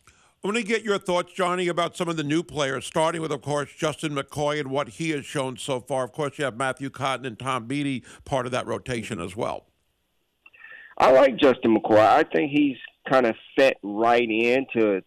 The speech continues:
Speaker 2: to a, a good role, but I do believe he's gonna be the,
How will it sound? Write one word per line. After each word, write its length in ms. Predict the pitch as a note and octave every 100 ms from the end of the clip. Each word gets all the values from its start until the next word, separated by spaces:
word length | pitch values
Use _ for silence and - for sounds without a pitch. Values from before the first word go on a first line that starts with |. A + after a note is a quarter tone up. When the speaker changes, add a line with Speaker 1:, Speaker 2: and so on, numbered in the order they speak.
| -
Speaker 2:
to 240 | A#2 G#2+ G2 -
a, 220 | G2 F#2 -
a 100 | G2
good 280 | F2+ A2+ A2+
role, 500 | G2 G2 G#2+ A2 C3
but 260 | A2 G#2+ - - - -
I 180 | B2+ C#3
do 300 | A#2 C#3+ D3+
believe 520 | D3+ C3 B2+ A#2+ A2 -
he's 240 | C#3+ D3+ C3
gonna 240 | C3+ B2
be 240 | G#2+ A#2+ A#2
the, 260 | G#2 F#2+